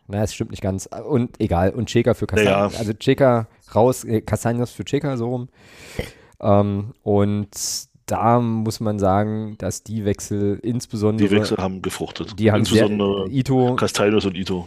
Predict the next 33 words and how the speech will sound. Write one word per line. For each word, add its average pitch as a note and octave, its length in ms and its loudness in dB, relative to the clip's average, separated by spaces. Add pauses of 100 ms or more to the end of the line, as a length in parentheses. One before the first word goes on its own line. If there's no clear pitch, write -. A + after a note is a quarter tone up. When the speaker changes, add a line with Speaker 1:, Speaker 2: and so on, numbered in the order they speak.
Speaker 2:
ja. F2+ 260 0
Speaker 1:
Genau. F#2 500 -2
Also G#2 160 2
Castagnos, B2 500 2
das, - 220 -6
ähm, G#2+ 560 -8
steht A2+ 240 -4
jetzt A2 100 -4
hier A2 100 -4
auch G2+ 60 -4
bei A2 140 -4
meinem G#2 160 0
sechzig G2+ 320 -6
Minuten A#2 260 -4
Fazit. - 540 -4
Ähm, G2 400 -4
dann F2+ 120 -4
war G2+ 120 2
hier G2+ 80 6
der G2 100 0
Mittagsschlaf G#2 340 -2
für - 120 -8
die G2 80 -4
Kinder A#2+ 200 -4
vorbei, F#2 280 -6
deswegen G2 260 -8
wird's G2 160 -6
jetzt G2 140 -14
in F#2+ 80 -6
meinen F#2+ 180 -2
Stichworten G2 480 -10
auch - 100 -10
dünner. A2+ 300 -4